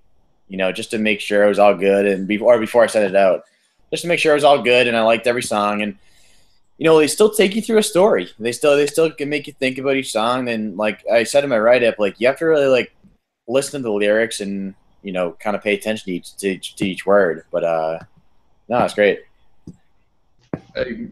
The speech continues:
Speaker 2: couldn't agree more. It's a great way to put it.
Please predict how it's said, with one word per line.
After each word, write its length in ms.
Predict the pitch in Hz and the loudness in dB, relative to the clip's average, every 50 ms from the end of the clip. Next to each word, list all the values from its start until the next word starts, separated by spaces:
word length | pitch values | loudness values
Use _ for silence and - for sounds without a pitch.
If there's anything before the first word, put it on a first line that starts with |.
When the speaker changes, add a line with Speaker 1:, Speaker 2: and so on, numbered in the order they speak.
| _ _ _ _ _ _ _ _ _ _ - - - - | _ _ _ _ _ _ _ _ _ _ -20 -20 -20 -10
Speaker 2:
couldn't 320 | - 139 131 131 123 123 | -4 -2 0 0 0 -2
agree 240 | 120 113 117 120 117 | -2 -2 -2 -2 0
more. 420 | 113 113 113 113 113 110 101 98 - - - - _ - - | 0 0 0 0 0 -2 -2 -4 -10 -16 -20 -20 _ -20 -20
It's 200 | - - - - | -20 -20 -20 -20
a 20 | - _ _ - | -20 _ _ -6
great 260 | 110 113 113 - - | -2 -2 -2 -2 -2
way 100 | 117 110 | -6 -6
to 80 | 104 | -8
put 240 | - - - 113 107 | -8 -8 -6 -6 -6
it. 240 | 110 107 - - | -6 -10 -12 -18